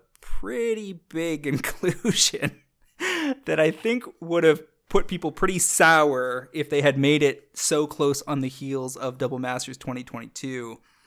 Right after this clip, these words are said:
um, because this is very much the same kind of set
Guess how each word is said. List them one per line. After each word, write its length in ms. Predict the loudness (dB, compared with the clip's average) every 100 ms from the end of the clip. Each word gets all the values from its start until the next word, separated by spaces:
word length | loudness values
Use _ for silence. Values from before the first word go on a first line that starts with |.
| _ _ _
um, 340 | -8 -8 -10
because 280 | -10 -8 -8
this 140 | -10 -14
is 60 |
very 280 | -8 -6 -4
much 240 | -6 -8
the 60 | -8
same 220 | -8 -8
kind 160 | -10 -10
of 80 | -8
set 360 | -6 -6 -8